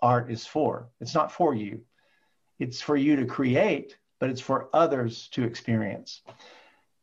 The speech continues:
And if you don't give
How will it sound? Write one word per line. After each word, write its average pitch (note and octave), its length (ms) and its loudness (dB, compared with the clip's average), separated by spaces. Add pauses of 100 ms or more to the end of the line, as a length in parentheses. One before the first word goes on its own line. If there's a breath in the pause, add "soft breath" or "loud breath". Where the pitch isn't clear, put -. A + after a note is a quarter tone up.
(240)
And B2+ 500 0 (560)
if B2+ 160 -2
you E3 100 2
don't G3+ 380 2
give D3+ 420 0